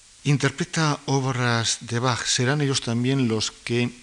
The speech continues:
reestrenen la Pasión según San Mateo en mil ochocientos veintinueve, algo que se atribuye a Zelter, pero que todo el mérito es de Mendelssohn,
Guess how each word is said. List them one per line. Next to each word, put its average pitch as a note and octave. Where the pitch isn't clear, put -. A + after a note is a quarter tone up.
reestrenen A#2+
la G#2+
Pasión A2
según A#2
San A2+
Mateo A2+
en G#2+
mil A2
ochocientos G#2+
veintinueve, G#2+
algo A#2+
que A2+
se A2+
atribuye A2+
a A#2+
Zelter, A#2
pero G#2
que G#2+
todo A#2
el A2
mérito A2
es G2+
de A2
Mendelssohn, A2